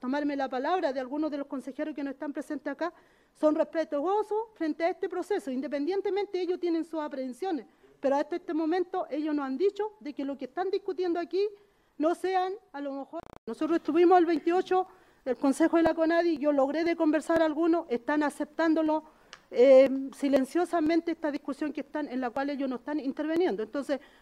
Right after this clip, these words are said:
no nos pongamos aquí a colocar piedra que supuestamente estamos viendo de la que no están. Probablemente están desconformes en algunos casos, pero eso yo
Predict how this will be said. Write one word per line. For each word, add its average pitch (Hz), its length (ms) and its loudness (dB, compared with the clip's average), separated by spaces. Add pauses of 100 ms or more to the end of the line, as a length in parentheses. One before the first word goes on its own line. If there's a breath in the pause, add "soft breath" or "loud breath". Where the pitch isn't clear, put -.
no 285 140 2
nos 311 160 2
pongamos 294 400 2
aquí 311 420 0
a 262 320 -4 (140)
colocar 269 520 0 (300 soft breath)
piedra 339 560 4
que 269 200 -4
supuestamente 330 840 2
estamos 294 340 -4
viendo 320 300 -2
de 285 120 -4
la 277 120 -6
que 277 120 -8
no 277 100 -6
están. - 320 -8 (320)
Probablemente 381 560 8
están 294 240 -2
desconformes 294 580 -2
en 285 80 -4
algunos 277 360 -6
casos, 330 360 -6
pero 359 300 -2 (320 soft breath)
eso 294 200 0
yo 294 300 -2